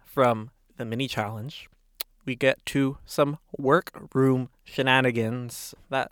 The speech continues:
took place before and after the practice of the challenge. I have a couple things to talk about in regards to workroom shenanigans. First of all, Scarlett's hair looks pretty greasy.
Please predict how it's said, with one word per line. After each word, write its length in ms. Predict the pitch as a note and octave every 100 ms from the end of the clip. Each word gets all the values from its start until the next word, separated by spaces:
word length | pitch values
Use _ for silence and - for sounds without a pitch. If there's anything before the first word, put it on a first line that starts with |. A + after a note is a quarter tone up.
| _
took 220 | - C#3+
place 400 | - C#3 D3+ -
before 440 | - - D#3 D3 -
and 240 | C3 B2+ -
after 520 | C3 B2+ - B2 A#2
the 120 | A2+
practice 420 | - A2 - A2 -
of 140 | A2
the 80 | A2
challenge. 420 | - G#2+ A#2+ B2 A#2
I 180 | C#3 D3
have 200 | E3 C#3+
a 60 |
couple 260 | - D#3+ C#3
things 320 | - C#3 B2+
to 60 | -
talk 200 | B2+ A#2+
about 300 | B2 B2 D3
in 160 | C3
regards 440 | A#2+ A#2+ A#2 A#2 -
to 60 |
workroom 440 | A2 A#2+ A#2 B2+ A#2+
shenanigans. 840 | - B2 A#2 A#2+ B2 A#2 A#2+ -
First 340 | - C3+ B2+
of 80 | C3
all, 360 | C#3 C3+ C3+ -
Scarlett's 540 | - - C3+ C3+ C3 -
hair 400 | C#3 C#3 D3 - _ _ _ _ _ _ _ - - _ _ _ _
looks 180 | C3 -
pretty 220 | - C#3
greasy. 420 | B2 C#3+ - A3+